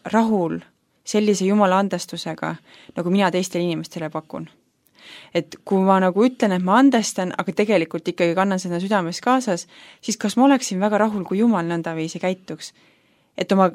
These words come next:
oma piiblis, oma kirjasõnas ta ütleb küll, et ta andestab meile, aga tegelikult ei andestaks. Siis meil inimestel ei oleks mitte mingit lootust ega lohutust ju enam. Et ärme siis ise ka samamoodi käitu, et kui me ütleme, et me andestame, siis tõesti teeme seda südamest.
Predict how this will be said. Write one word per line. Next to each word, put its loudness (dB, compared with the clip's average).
oma 4
piiblis, 0
oma -2
kirjasõnas -2
ta 0
ütleb -4
küll, 2
et -6
ta 4
andestab -2
meile, 0
aga -8
tegelikult -2
ei 0
andestaks. -8
Siis -6
meil 2
inimestel 2
ei -2
oleks -6
mitte -6
mingit -4
lootust -2
ega -2
lohutust -4
ju -6
enam. -8
Et -2
ärme 4
siis 0
ise 2
ka 0
samamoodi 2
käitu, -2
et -10
kui 0
me 4
ütleme, 0
et 0
me 4
andestame, 0
siis -8
tõesti -2
teeme -2
seda -6
südamest. -6